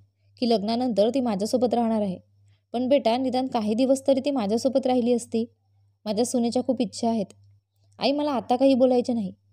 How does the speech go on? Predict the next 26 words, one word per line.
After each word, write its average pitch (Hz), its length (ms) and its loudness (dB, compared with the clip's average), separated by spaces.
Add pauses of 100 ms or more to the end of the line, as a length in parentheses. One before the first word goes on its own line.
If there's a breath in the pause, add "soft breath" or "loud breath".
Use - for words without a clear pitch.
(320)
सुमेलाच्या 214 460 -2
प्रेमाने 214 540 -2
तिला 226 240 0
हुंडा 220 320 2
देऊन 214 260 0
कोंडून 208 380 -2
घेतले 208 260 -4
होते. - 240 -4 (560)
इच्छा 240 300 0
असूनही 320 440 -2
सुमेला 277 320 0
प्रीतीला 277 340 0
काही 247 240 0
दिवस 262 260 2
सोबत 220 180 2
ठेवू 226 260 -2
शकली 233 280 -2
नाही. 208 160 -4 (680)
दुसऱ्या 220 320 -2
दिवशी 220 320 0
हुंड्यात 220 340 0
दिलेल्या 226 340 0
कारमध्ये 214 520 -2
प्रीतीला 220 420 -2
घेऊन 220 280 0
हिमांशू 220 500 -2